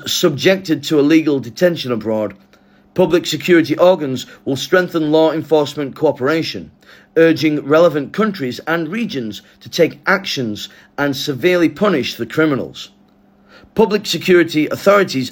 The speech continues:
urge telecom and online fraud criminals, especially those hiding abroad, to cease engaging in criminal activities, return to China, and surrender to seek lenient treatment.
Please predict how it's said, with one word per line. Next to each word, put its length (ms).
urge 340
telecom 500
and 140
online 380
fraud 400
criminals, 500
especially 580
those 360
hiding 480
abroad, 420
to 140
cease 440
engaging 800
in 140
criminal 460
activities, 760
return 400
to 120
China, 500
and 120
surrender 640
to 160
seek 560
lenient 680
treatment. 640